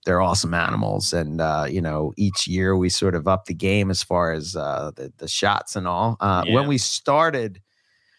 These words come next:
Speaker 1: the N P R calendar contest, uh, the scrub python complex was all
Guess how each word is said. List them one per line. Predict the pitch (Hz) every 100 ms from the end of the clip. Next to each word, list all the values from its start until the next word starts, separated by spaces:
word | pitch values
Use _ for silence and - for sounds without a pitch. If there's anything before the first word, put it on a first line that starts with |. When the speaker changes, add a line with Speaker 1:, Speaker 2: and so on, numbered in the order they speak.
| _ _
Speaker 1:
the | 123 120
N | 110
P | 95
R | 113 101
calendar | - - 95 92
contest, | 95 95 90 87 110 110 110 -
uh, | 98 95 92 -
the | 101 98 95
scrub | - - 139 120 113
python | 120 104 95 101 95 92
complex | 101 90 85 92 98 104
was | 95 92
all | 90 92 85 80